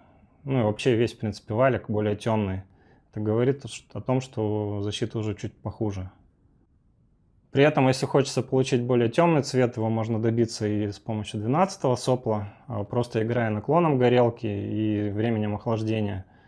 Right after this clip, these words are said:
после сварки. В общем, вещь хорошая, при этом недорогая. То есть комплектик, э, с двенадцатым и десятым соплом стоит, э, в районе восьмиста рублей. И пятнадцатые сопла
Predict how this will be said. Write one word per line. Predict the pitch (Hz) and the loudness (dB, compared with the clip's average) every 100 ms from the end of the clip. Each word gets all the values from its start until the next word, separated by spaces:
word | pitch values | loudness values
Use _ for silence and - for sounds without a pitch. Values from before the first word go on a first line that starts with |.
| _ _ _ _ _ | _ _ _ _ _
после | 107 - | -10 -8
сварки. | - 107 104 - 92 - _ _ _ _ _ _ _ _ _ _ _ _ _ _ _ _ _ _ | -4 0 0 -2 -12 -14 _ _ _ _ _ _ _ _ _ _ _ _ _ _ _ _ _ _
В | 147 | 2
общем, | 143 143 | 4 4
вещь | 139 151 - | 6 6 6
хорошая, | 131 175 202 170 147 | 6 6 4 2 2
при | 113 135 | 2 2
этом | 135 131 117 110 | 2 2 -2 0
недорогая. | 113 117 123 139 131 | 0 2 2 6 4
То | 107 120 | 4 0
есть | 110 | -2
комплектик, | - 123 117 139 131 117 - 120 | -2 -2 2 2 2 -4 -6 -2
э, | 107 107 107 104 | 0 2 2 0
с | 107 | -2
двенадцатым | 117 131 123 - 113 | 0 0 0 0 -2
и | |
десятым | 113 - 123 117 107 | -2 0 0 0 -2
соплом | 120 110 107 95 | -2 0 -2 -4
стоит, | - 117 110 107 117 | -4 0 0 0 -6
э, | |
в | 104 101 98 98 104 104 | -4 -4 -4 -6 -6 -2
районе | 120 120 110 | 2 2 2
восьмиста | 104 - 120 - 180 | -2 -4 -2 4 6
рублей. | 151 131 127 117 - - - - - - - | 6 4 4 2 0 -16 -20 -18 -16 -12 0
И | 123 120 113 | 4 6 6
пятнадцатые | 107 120 143 139 135 - 120 107 | 2 -2 2 2 2 -2 -2 0
сопла | - 143 143 107 98 | 0 0 2 -2 -2